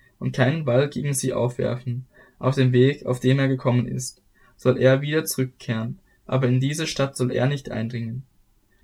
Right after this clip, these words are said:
Der Herr sagt es. Denn ich will diese Stadt beschirmen, um sie zu erretten, um meinetwillen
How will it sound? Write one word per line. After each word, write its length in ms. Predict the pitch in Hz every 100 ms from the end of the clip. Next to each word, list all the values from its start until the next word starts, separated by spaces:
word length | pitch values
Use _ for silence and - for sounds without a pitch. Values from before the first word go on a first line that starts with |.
| -
Der 100 | 127
Herr 260 | 131 127 147
sagt 400 | 117 113 123 143
es. 320 | 131 - - _ _ _ _ _ - - -
Denn 100 | 127
ich 240 | 151 -
will 100 | 147
diese 240 | 143 156 160
Stadt 300 | - 143 -
beschirmen, 680 | 139 - 135 151 160 160 - _ -
um 160 | 131
sie 160 | 147 156
zu 180 | - -
erretten, 580 | 123 127 123 - 131 - _ _ -
um 140 | 131
meinetwillen 680 | 123 135 151 - 120 113